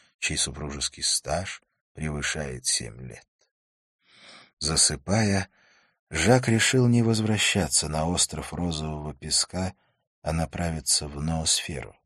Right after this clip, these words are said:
Он очутился перед огромной белоснежной плитой, состоявшей из лиц. Глазные яблоки спящих двигались под сомкнутыми веками. Жак, а вернее его душа,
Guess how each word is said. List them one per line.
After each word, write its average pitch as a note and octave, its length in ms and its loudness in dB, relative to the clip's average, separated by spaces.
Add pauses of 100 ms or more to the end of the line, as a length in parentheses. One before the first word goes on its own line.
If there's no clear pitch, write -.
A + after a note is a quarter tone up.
(840)
Он A#2+ 180 8
очутился D#3 540 6
перед B2+ 260 4
огромной B2 640 4
белоснежной G2+ 840 2
плитой, A2 640 0 (260)
состоявшей E2 880 0
из D2+ 340 -4
лиц. - 560 -8 (560)
Глазные E2 520 2
яблоки D#2+ 440 0
спящих D#2+ 640 0
двигались D#2+ 580 0
под C#2+ 180 -6
сомкнутыми D2+ 680 -4
веками. E2 600 -4 (800)
Жак, C3 420 8
а A2 120 8
вернее G#2 460 6
его G2+ 300 2
душа, A2 640 0